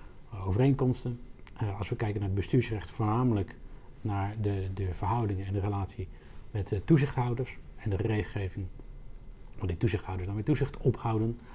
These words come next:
Eh, in het kader van het strafrecht, nou, welke gevaren dreigen, welke, welke specifieke delicten over ga-, gaat het over? Ehm, wat doen die cybercriminelen eigenlijk en wat, welke functie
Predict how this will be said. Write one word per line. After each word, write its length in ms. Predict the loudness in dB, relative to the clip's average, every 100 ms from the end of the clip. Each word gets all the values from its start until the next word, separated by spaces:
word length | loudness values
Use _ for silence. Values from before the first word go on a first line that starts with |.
| -14 -14 -14 -8
Eh, 220 | -4 -4 -6 -2
in 120 | -2
het 80 | 0
kader 240 | 0 2
van 100 | 0
het 80 | 0
strafrecht, 640 | 2 2 4 2 0 -6 -10 -10 -10 -10
nou, 140 | -8 -10 -10 -10 -6
welke 460 | 0 4 4 2 0 -2 -10 -10 -12 -12 -12 -12 -10
gevaren 540 | 0 8 10 10 10 6
dreigen, 480 | 6 4 2 -2 -2 -6
welke, 360 | -2 0 0 -2 -4 -8 -14 -14 -14 -8
welke 200 | -6 -6
specifieke 560 | 0 2 4 4 6
delicten 380 | 10 10 10 6
over 200 | -2 -2
ga-, 320 | -2 -2 -2
gaat 300 | -4 0 2
het 120 | 2 0
over? 360 | -2 0 -2 -4 -10 -12 -12 -8
Ehm, 240 | -6 -4 -4 -6 -10 0
wat 220 | 4 8
doen 200 | 10 10
die 160 | 10 6
cybercriminelen 800 | 4 0 0 0 0 0 0 -2
eigenlijk 380 | -4 -2 -4 -4
en 240 | -4 -2
wat, 280 | -4 -6 -10 -4
welke 260 | -2 -2
functie 480 | 0 2 2 0 -4